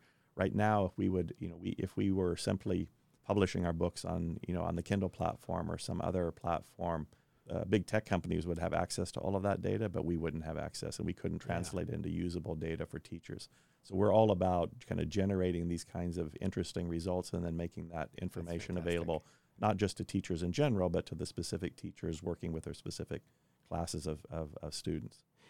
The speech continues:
Speaker 2: You mentioned, um, econ, personal finance. Wh-, what, what's the focus areas of, of the content that you're trying to,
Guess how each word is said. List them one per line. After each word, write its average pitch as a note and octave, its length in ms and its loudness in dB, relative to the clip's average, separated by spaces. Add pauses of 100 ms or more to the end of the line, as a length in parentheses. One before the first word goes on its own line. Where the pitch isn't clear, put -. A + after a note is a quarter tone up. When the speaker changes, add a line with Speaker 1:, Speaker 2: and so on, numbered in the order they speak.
(280)
Speaker 2:
You C3 140 -2
mentioned, A2 640 0
um, F2 420 -8 (1080)
econ, B2 640 2 (220)
personal B2+ 340 0
finance. A#2 840 -2 (260)
Wh-, B2+ 160 -4
what, D3+ 280 6
what's D3+ 240 4
the C3 120 2
focus - 460 2
areas G2+ 460 2
of, G2 180 -4
of G#2 120 -4
the F#2+ 80 -8
content G2+ 480 -4
that - 140 -10
you're G2 80 -4
trying G2 260 -4
to, F#2 220 -6